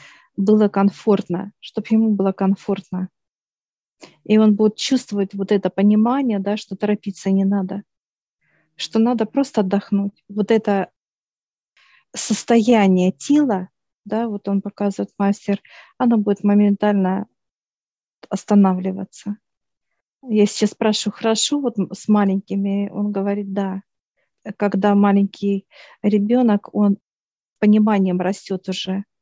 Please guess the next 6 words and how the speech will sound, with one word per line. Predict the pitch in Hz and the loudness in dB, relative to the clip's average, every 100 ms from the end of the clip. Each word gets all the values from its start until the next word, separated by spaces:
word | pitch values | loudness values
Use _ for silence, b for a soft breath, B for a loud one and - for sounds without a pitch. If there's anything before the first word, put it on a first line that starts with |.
| _ _ _ _ _ _ _ _ _ | _ _ _ _ _ _ _ _ _
чувствует | - 240 202 - 196 185 | -2 0 0 -2 0 0
тело | - - 190 185 | -2 0 2 2
свое, | 202 - 240 262 277 285 _ _ _ _ _ _ _ _ _ | -2 -2 -2 0 -4 -10 _ _ _ _ _ _ _ _ _
чувствует, | - 220 208 - 196 190 190 190 | -6 -4 -4 -4 -2 -2 -4 -10
вот, | 190 190 - _ _ _ _ | -8 -8 -8 _ _ _ _
показывает | 196 - 196 190 190 190 190 | -10 -4 -4 -4 -4 -4 -6